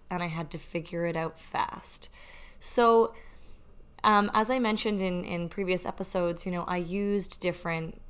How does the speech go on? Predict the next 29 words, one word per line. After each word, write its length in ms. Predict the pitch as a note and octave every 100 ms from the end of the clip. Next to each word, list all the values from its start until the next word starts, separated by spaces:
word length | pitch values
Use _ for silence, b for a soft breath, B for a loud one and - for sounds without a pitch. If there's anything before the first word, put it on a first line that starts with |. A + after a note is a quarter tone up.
| -
casting 500 | - G#3 G#3+ G3+ F3+
websites, 840 | D#3+ D#3+ - D#3+ E3 G#3+ - - B B B B -
Backstage, 1080 | D#3+ E3 - A#3+ A#3 A3 A3 G#3 G#3 - - - - - -
um, 420 | - E3 D#3+ D#3+ -
Actors 400 | - F#3+ - E3+
Access, 720 | G#3+ G#3+ - G3 F3 F3 -
Mandy 420 | F3+ E3+ F3 E3+ E3
dot 300 | D#3 - -
com, 760 | - A3 G3+ F#3 F3 F3 F3 B B B B B -
Voice 480 | D#3 F3 F#3 F3 -
one 180 | F3 E3
two 260 | - E3
three, 640 | D#3+ - G#3+ A3 G#3 G#3 G#3 B B -
basically 460 | A#3 A#3 A3+ A3
anything 500 | - G3+ G#3+ - A3
that, 320 | G#3 F3 - F3+
where 160 | F3+
I 120 | E3+
could 420 | E3+ - E3+ D#3 -
submit 560 | - F3 E3+ E3+ -
myself 580 | E3 D#3+ - D#3+ D#3 -
to 180 | - E3
audition. 460 | D3+ - - E3
I 160 | - F3
also 300 | E3+ E3+ F#3+
used 280 | E3+ D#3+ -
Playbill 440 | - D#3 E3 F3+
dot 240 | F#3 F#3 -
com 500 | F3+ E3+ F3+ B3